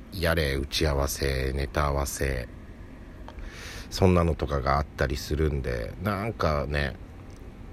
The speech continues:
めちゃめちゃ早い時間に、まあ予約、まあ予約しないといけないじゃないですか、美容室って。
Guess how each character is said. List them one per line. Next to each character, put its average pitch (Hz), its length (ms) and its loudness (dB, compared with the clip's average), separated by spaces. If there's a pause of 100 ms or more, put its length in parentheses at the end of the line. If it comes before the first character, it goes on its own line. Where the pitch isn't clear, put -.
(600)
め 110 140 8
ち - 80 0
ゃ 135 60 8
め 135 100 6
ち 131 100 2
ゃ 127 60 6
早 135 240 6
い 123 100 6
時 85 100 -2
間 76 220 6
に、 73 140 2
ま 76 140 4
あ 76 40 2
予 82 180 8
約、 127 320 4
ま 147 180 6
あ 156 60 6
予 104 140 6
約 139 340 4
し 151 160 0
な 156 120 4
い 151 80 0
と 85 180 4
い 76 60 2
け 71 160 0
な 71 100 2
い 71 60 0
じ 69 80 -2
ゃ - 20 0
な 64 80 -2
い 62 40 -2
で 64 60 -4
す - 80 -12
か、 58 120 -6
美 64 140 -4
容 71 100 0
室 - 220 -8
っ - 20 -12
て。 - 240 -8